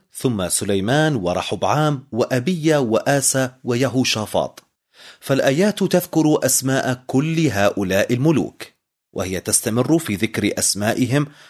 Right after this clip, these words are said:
حتى العدد الحادي عشر، ويوشيا ولد يكونيا وإخوته عند سبي بابل.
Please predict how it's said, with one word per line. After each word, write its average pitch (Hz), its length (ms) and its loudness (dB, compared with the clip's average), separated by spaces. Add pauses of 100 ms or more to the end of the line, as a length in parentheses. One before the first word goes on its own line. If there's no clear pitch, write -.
(120)
حتى 196 360 0
العدد 127 420 2
الحادي 90 420 -2
عشر، 87 420 -2 (480)
ويوشيا 113 640 0
ولد 107 380 0
يكونيا 127 720 2 (240)
وإخوته 123 840 0
عند 110 380 0
سبي 101 440 -2
بابل. 80 400 -2